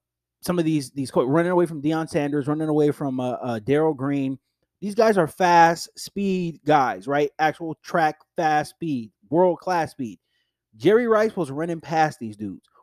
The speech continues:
on a regular basis, right? So it matters how you play. It's not about what you run in the forty, right? It's about how you play.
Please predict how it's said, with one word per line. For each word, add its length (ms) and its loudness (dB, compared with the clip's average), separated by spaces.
on 160 0
a 80 2
regular 520 4
basis, 520 -6
right? 160 0
So 260 -2
it 160 -4
matters 480 -4
how 220 -2
you 220 -4
play. 440 -6
It's 180 -14
not 140 0
about 300 4
what 200 -4
you 100 -12
run 240 -2
in 140 -4
the 80 -6
forty, 360 0
right? 220 0
It's 160 -10
about 260 -4
how 120 -6
you 220 -6
play. 260 -8